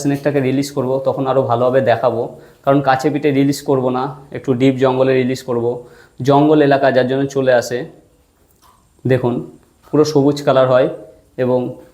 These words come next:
মাথা সেরকম তিন কোণা চ্যাপ্টা, দেখুন ওই যে হচ্ছে মাথা, আর সারা শরীরে এরকম গ্রিন কালার থাকে দেখুন। আর এরকমভাবেই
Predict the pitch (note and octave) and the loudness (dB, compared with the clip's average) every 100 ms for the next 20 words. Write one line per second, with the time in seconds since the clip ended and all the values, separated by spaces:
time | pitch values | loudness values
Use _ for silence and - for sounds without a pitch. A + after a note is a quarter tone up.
0 | B2+ B2+ D3 C#3+ C3+ C#3 C3+ C3+ C3 B2+ | -2 0 0 0 0 0 -2 -2 -2 -2
1 | B2+ B2 - - _ _ _ - B2+ - | -4 -4 -8 -20 _ _ _ -2 -2 0
2 | B2 C3+ D#3+ - - B2+ B2+ B2 A#2+ B2 | -2 -2 -6 -16 -8 -6 -2 -2 -2 -4
3 | B2 A2+ A2 A2+ A#2+ - - _ _ - | -4 -4 -2 -4 -4 -8 -20 _ _ -2
4 | A2+ A#2 - C3+ C3+ C3+ B2+ C3 C3 C3 | 0 0 0 0 0 -2 0 0 -2 -4
5 | A#2 B2 B2+ B2 A2+ - G#2+ A2 - - | -2 -2 -2 -4 -6 -6 -8 -8 -10 -14
6 | - - _ _ _ _ _ _ _ - | -18 -20 _ _ _ _ _ _ _ -4
7 | A#2+ B2+ B2+ C#3+ C#3 D3 | 0 2 2 0 2 2